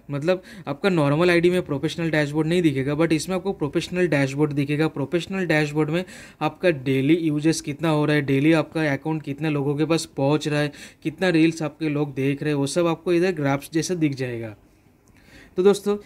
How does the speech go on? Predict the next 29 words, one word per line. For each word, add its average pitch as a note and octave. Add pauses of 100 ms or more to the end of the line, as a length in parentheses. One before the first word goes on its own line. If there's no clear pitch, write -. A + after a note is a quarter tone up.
(180)
ये F3
था G3
प्रोफेशनल E3+
आईडी D3
कैसे D#3
बनाया C#3
जाता C#3+
है D#3
Instagram C3+
पे। A#2 (400)
और D#3+ (220)
अभी D3
दोस्तों F#3
नेक्स्ट D#3
वीडियो D#3
में D#3+
मैं D#3
आपको F3
धीरे C#3
धीरे D3
आपको C#3
अपडेट C3+
देते C3+
जाऊंगा D#3+
कि F#3
कैसे D3
कैसे D#3+
Instagram D#3
को F3+